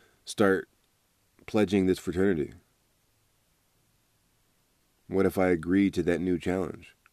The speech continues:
I just kept asking myself that over and over and just betting on it going my way. Just betting on it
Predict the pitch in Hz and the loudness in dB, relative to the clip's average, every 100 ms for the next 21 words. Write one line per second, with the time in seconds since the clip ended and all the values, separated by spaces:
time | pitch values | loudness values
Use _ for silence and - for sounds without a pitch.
0 | _ _ _ _ _ _ _ _ _ _ | _ _ _ _ _ _ _ _ _ _
1 | _ _ _ _ _ _ _ _ _ _ | _ _ _ _ _ _ _ _ _ _
2 | - 104 127 - 131 95 _ _ _ - | -4 0 2 4 2 0 _ _ _ -4
3 | 104 117 - 101 85 82 92 80 92 85 | -2 0 0 0 0 0 -2 -2 -2 -2
4 | 98 98 87 87 85 113 85 80 76 - | 2 0 2 0 2 0 2 2 0 -4
5 | _ _ - 101 92 92 73 101 107 101 | _ _ -6 -2 0 -2 0 2 4 4
6 | 90 95 92 82 95 92 85 82 80 80 | 2 0 0 -2 0 0 0 0 0 -2
7 | 87 73 - _ _ _ _ _ _ _ | -2 -6 -12 _ _ _ _ _ _ _
8 | _ _ _ _ _ _ _ _ _ 101 | _ _ _ _ _ _ _ _ _ -6
9 | 82 98 98 98 90 87 85 - | -4 0 2 4 2 0 -2 -4